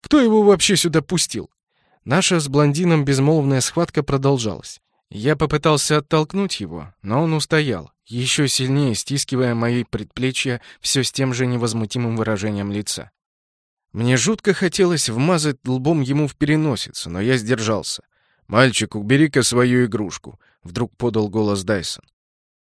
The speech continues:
«Или я её сломаю». Он подошёл к нам, положил лапищу на плечо блондину.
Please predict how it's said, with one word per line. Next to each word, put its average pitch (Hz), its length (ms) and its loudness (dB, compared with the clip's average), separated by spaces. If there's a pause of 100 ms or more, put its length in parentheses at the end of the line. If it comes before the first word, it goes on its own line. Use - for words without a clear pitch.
(220)
«Или 127 180 2
я 143 200 8
её 143 180 8
сломаю». 135 560 2 (560)
Он 143 220 -2
подошёл 131 520 0
к - 100 -12
нам, 135 280 -2 (200)
положил 123 480 0
лапищу 120 480 -2
на 120 100 -2
плечо 110 400 -4
блондину. 107 580 -4